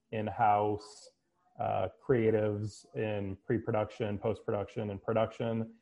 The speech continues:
So we really don't have to outsource a lot. And that gives us the bandwidth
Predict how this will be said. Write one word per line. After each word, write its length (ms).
So 180
we 120
really 240
don't 260
have 220
to 420
outsource 640
a 60
lot. 460
And 300
that 220
gives 220
us 160
the 80
bandwidth 480